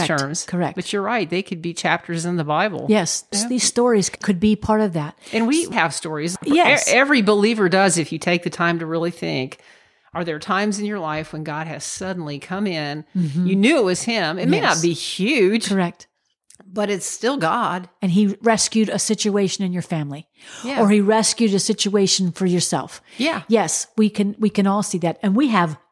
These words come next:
Speaker 1: no idea. And we won't know till we get to heaven how many people, because of what just happened, had a rethink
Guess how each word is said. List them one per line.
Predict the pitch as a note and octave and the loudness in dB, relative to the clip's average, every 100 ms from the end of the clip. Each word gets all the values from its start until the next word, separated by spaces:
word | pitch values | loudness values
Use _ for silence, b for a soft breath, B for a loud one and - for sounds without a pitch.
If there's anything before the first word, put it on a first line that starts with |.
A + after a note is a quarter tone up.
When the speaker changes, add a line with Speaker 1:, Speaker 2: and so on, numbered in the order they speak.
| - | -4
Speaker 1:
no | D#3+ D#3 G3 A3 | 0 4 4 4
idea. | C3+ C#3+ C3+ C3+ - b b b b | 0 -6 -8 -8 -16 b b b b
And | F3+ | 0
we | F3+ F#3 | 4 4
won't | G3 G#3 | 4 2
know | G#3 G3 | 2 0
till | - F3 | 0 0
we | |
get | E3+ A3 - | 2 0 0
to | F#3+ | 0
heaven | D3 C#3+ D3+ D3 b b b | 2 0 -2 -6 b b b
how | - A#3 | 0 2
many | B3+ C4 C4 | 4 2 2
people, | - - A#3 C#3+ D3 - _ | 0 0 0 -2 -6 -8 _
because | E3+ - G3 G#3+ | -4 2 2 4
of | G#3+ | 2
what | F#3 - A3 | 2 0 0
just | G#3 B3 - | 0 2 0
happened, | A3+ C4+ - C#3 E3+ - _ _ _ _ | 0 -2 -2 -8 -10 -18 _ _ _ _
had | G3 F#3 | 0 2
a | |
rethink | F3 E3 A3 A3 - A3+ F#3 D3 | 2 2 2 2 0 0 0 -2